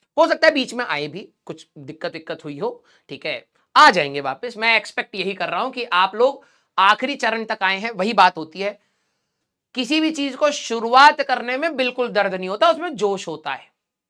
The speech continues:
और खत्म करने के लिए डिसिप्लिन चाहिए होता है, ठीक है। तो आप सभी लोग पहले ये बताइए, हम्म, हाँ, देखो बीस तीस लोग अभी अचानक से भाग के आ गए। <laughs> पता नहीं कैसे आ जाते हैं। हाँ,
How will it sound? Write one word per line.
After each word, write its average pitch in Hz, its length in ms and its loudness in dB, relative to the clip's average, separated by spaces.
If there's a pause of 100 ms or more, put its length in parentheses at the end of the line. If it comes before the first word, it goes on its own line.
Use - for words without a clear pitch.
(380)
और 233 100 2 (120)
खत्म 339 340 2
करने 277 300 0
के 269 80 -4
लिए 359 100 2
डिसिप्लिन 185 580 -8
चाहिए 165 260 -12
होता 147 360 -10
है, 127 180 -18 (480)
ठीक 160 140 -12
है। 147 240 -6 (320)
तो 240 60 -2
आप 254 360 6
सभी 254 300 -2
लोग 247 280 2
पहले 220 240 4
ये 247 80 4
बताइए, 226 720 0 (400)
हम्म, 165 380 -12 (1200)
हाँ, 139 200 -6
देखो 269 380 0
बीस 320 200 -2
तीस 339 160 0
लोग 330 360 8
अभी 269 140 6
अचानक 240 320 4
से 254 60 2
भाग 208 180 0
के - 100 0
आ 196 60 2 (100)
गए। 233 340 0
<laughs> - 80 -4
पता 226 220 0
नहीं 277 100 -2
कैसे 196 240 0
आ 190 120 2
जाते 156 240 -4
हैं। 131 80 -16 (480)
हाँ, 139 460 -8